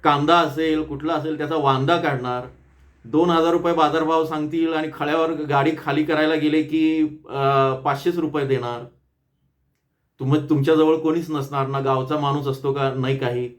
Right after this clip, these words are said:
अलीकडच्या काळामध्ये या कोरोनानंतर शेतकऱ्यांमध्ये, ग्रामीण भागामध्ये सुद्धा दुरावा यायला लागलाय कुटुंबामध्ये. शहराचं तर विचारूच नका काय आहे ते. पण हे सगळं सोडून एक जेव्हा व्हाल,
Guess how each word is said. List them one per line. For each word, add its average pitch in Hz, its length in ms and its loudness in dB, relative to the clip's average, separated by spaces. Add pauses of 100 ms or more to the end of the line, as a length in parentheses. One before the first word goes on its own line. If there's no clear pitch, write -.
(420)
अलीकडच्या 151 580 2
काळामध्ये 131 800 0 (520)
या 123 240 2
कोरोनानंतर 139 1000 -2 (400)
शेतकऱ्यांमध्ये, 180 760 0
ग्रामीण 127 400 0
भागामध्ये 160 520 0
सुद्धा 143 400 -2
दुरावा 135 560 0
यायला 127 360 0
लागलाय 123 400 -2
कुटुंबामध्ये. 160 760 0 (460)
शहराचं 175 420 2
तर 202 60 6
विचारूच 196 440 0
नका 160 280 -4
काय 123 280 -2
आहे 101 100 -8
ते. - 320 -20 (1800)
पण 151 120 0
हे 143 200 2
सगळं 170 260 2
सोडून 170 440 -2
एक 180 240 4
जेव्हा 160 260 0
व्हाल, 123 480 0